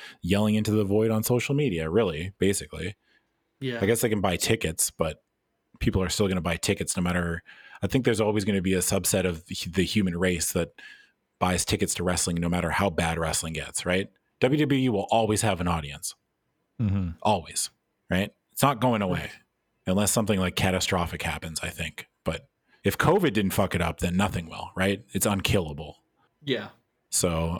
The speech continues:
Speaker 1: I don't, I just think it's, they're always gonna have that. And now it's, they've, they were in a artif-, we're, we're in, like, this big styrofoam chamber, you know, <laughs> of, like, W W E produced wrestling. At least with A, like, with A E W, they have, like, a small crowd there.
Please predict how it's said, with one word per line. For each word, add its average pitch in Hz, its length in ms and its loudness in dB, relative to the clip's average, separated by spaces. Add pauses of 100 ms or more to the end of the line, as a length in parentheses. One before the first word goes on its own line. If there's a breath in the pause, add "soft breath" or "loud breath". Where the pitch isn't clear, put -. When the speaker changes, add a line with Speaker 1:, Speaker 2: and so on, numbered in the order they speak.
Speaker 1:
I 95 120 2
don't, 87 100 0
I 87 220 0
just 87 260 0
think 92 200 0
it's, 85 140 0 (100)
they're 92 140 2
always 98 260 2
gonna 92 160 2
have 107 280 0
that. 120 220 0
And 92 160 2
now 92 280 2
it's, - 300 -4 (440 loud breath)
they've, - 500 -2 (160)
they 98 160 -2
were 92 180 0
in 98 160 2
a 90 280 0 (120)
artif-, 95 500 0
we're, 95 280 2
we're 95 120 2
in, 117 80 4
like, 98 160 0
this 90 140 0
big 113 200 2
styrofoam 101 640 2
chamber, 85 580 0
you 85 120 0
know, 92 340 0 (160)
<laughs> - 180 -8
of, 87 160 0
like, 87 200 2
W 98 180 4
W 92 260 2
E 95 60 2
produced 90 420 0
wrestling. 87 560 -2 (460)
At 107 80 4
least 131 180 2
with 135 80 2
A, 127 240 4
like, 110 180 2
with 113 120 2
A 147 80 4
E 151 80 2
W, 120 320 4
they 113 100 2
have, 104 180 2
like, 110 140 2
a 95 60 2
small 92 400 2
crowd 139 360 2
there. 180 320 2